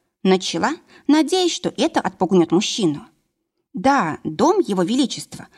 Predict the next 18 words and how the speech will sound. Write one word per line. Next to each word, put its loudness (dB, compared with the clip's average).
полностью 2
отремонтировал 2
к -8
моему 4
приезду – -4
но 4
есть 0
еще -4
и -6
бытовые 2
вопросы». -2
«Я 4
могу 2
помочь -2
починить 0
то, 0
что 0
нужно, -2